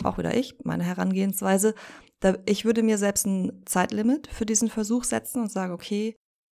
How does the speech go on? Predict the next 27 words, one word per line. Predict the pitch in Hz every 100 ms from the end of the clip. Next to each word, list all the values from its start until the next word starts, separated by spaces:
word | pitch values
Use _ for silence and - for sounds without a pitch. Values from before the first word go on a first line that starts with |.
| _ -
dieses | 185 175 -
Jahr | - 202 214 214 240
und | 180
dieses | 170 175 -
Jahr | -
ist | -
fast | - -
vorbei, | 156 151 151 -
aber | 165 165 - _ _ _
das | 190 175 - - -
kommende | - 233 226 208
Jahr | 190 180 180 185
oder | - 165
vielleicht | 160 175 -
auch | 165
die | - 170
nächsten | 170 - - 175
drei | - 214
Monate, | 208 185 175 170
die |
nächsten | 165 185 - 180
sechs | 185 -
Monate | 185 180 180
versuche | - 180 240 247
ich's | 233
jetzt | 254 -
nochmal. | 247 247 247 285